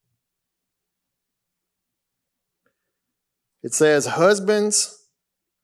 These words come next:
love your wives as Christ loved the church and gave himself up for her." So the church is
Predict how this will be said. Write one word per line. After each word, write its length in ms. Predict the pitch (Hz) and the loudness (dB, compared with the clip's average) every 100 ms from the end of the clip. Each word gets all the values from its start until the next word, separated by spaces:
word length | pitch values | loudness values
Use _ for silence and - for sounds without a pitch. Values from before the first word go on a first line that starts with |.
| _ | _
love 560 | 113 151 180 190 180 - | 0 4 6 4 2 -6
your 460 | 143 160 165 160 151 | -4 -2 0 0 0
wives 680 | 139 135 120 104 90 - - _ _ _ _ _ _ _ _ _ _ | 0 2 0 -2 -8 -12 -12 _ _ _ _ _ _ _ _ _ _
as 180 | 127 120 | -8 -8
Christ 760 | - - 165 175 151 - - _ _ _ _ | -10 -2 2 2 0 -4 -10 _ _ _ _
loved 500 | 120 131 131 131 127 - _ | -4 0 2 2 -2 -12 _
the 100 | 113 | -16
church 480 | 110 160 151 120 - - | -6 -2 -2 -4 -12 -16
and 120 | 123 | -8
gave 320 | 120 131 135 | -4 -2 -4
himself 580 | 127 127 127 120 117 113 - | -6 -10 -6 -6 -6 -8 -8
up 180 | 165 - | -8 -8
for 120 | 113 | -12
her." 300 | 104 92 - _ _ _ _ _ _ _ _ _ _ _ _ _ | -10 -12 -14 _ _ _ _ _ _ _ _ _ _ _ _ _
So 140 | 117 | -16
the 100 | 110 | -10
church 380 | - 165 165 135 | -4 -4 -4 -10
is 460 | 113 - - - | -12 -12 -12 -16